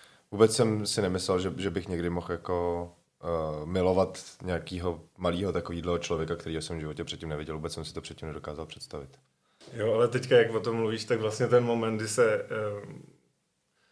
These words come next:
Speaker 2: jedno z dětí narodilo, nebo ob-, oba, o-, obě ty děti, tak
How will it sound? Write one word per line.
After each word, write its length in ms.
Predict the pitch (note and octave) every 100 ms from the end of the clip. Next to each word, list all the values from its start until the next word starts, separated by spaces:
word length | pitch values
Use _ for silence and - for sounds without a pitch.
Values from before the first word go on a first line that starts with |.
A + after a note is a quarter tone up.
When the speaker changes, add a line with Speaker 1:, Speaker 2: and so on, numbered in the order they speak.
| _ _ _ _ _
Speaker 2:
jedno 520 | A#2 G#2+ G#2 G2 G2+
z 80 | G2+
dětí 260 | G#2 - G#2+
narodilo, 400 | G2+ A2 G#2+ G#2
nebo 180 | F#2+
ob-, 260 | G2+ G2+ -
oba, 360 | B2+ A2 A2 -
o-, 320 | A#2 A2+ G#2
obě 260 | A2+ A#2+ A2+
ty 160 | A2+
děti, 400 | G2 G2 A2 G2+
tak 360 | G#2 G#2 G2+